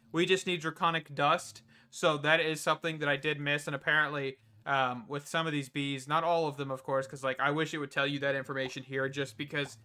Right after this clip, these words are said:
then it would be consistent. But for most of the other bees, it should tell us the exact same information.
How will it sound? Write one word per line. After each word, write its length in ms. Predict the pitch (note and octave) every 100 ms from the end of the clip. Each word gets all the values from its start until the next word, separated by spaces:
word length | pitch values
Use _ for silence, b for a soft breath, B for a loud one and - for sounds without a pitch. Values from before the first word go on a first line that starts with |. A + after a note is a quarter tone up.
| -
then 140 | F3
it 40 | F3+
would 140 | D#3
be 100 | D3+
consistent. 640 | D3 C3+ - D#3+ - D#3 D3 b b _
But 380 | D3+ D#3 D#3 -
for 180 | D#3+ D3
most 360 | D3+ D#3+ D#3+
of 80 | D#3+
the 80 | D3
other 160 | C#3+ C#3+
bees, 280 | C#3+ C3+
it 120 | C3+ C3
should 240 | D3+ D3
tell 240 | C#3+ C#3
us 100 | C3+
the 80 | C#3+
exact 360 | C3 B2+ C3 C3
same 200 | C#3 C3
information. 640 | B2+ C3 C3 C3 C#3 B2